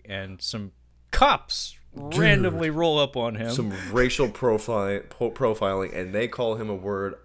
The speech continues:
Speaker 2: I haven't heard in a movie. Actually, since Gangs of New York was the last time <laughs> I've heard the racial slur that they call him.
Speaker 1: See, I couldn't
Speaker 2: Uh,
Speaker 1: even remember that, so I was just like, "I don't know what that means, but I know it's bad."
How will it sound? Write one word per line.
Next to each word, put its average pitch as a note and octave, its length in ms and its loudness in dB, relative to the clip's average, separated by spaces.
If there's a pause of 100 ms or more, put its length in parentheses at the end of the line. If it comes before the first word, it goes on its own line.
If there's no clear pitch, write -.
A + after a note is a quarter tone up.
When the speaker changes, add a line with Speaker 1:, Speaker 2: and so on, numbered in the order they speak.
Speaker 2:
I G#2+ 180 0
haven't G2+ 400 -4
heard F#2+ 460 -4 (140)
in G#2+ 180 -4
a E2+ 80 -4
movie. F2+ 720 -6
Actually, A2+ 320 -4
since G#2 180 -10
Gangs G#2 300 -4
of G2 60 -6
New F#2+ 60 -8
York F2 380 -4
was D2+ 100 -8
the D#2+ 60 -10
last D#2 280 -6
time F#2 100 -6
<laughs> - 400 -6
I've B2+ 80 -6
heard A#2+ 240 0 (300)
the A#2 100 -4
racial G2 320 0
slur F#2 260 -4
that D2+ 100 -8
they D2+ 120 -8
call D2 280 -8
him. C2 220 -14 (220)
Speaker 1:
See, B2 200 -2
I B2 80 4
couldn't C3 220 0
Speaker 2:
Uh, C3 40 -2
Speaker 1:
even A2 160 -4
remember G2+ 360 -8
that, A#2 300 2
so G2+ 160 -6
I G#2+ 80 -2
was A#2 160 -4
just A2+ 160 -6
like, G#2+ 240 -2 (760)
"I A#2+ 120 0
don't C#3+ 180 -2
know C3 100 2
what C3 140 2
that G#2+ 220 0
means, D#3+ 320 -6
but A2 200 -2
I G#2 100 0
know G#2 220 -4
it's B2 140 -6
bad." A2+ 500 -2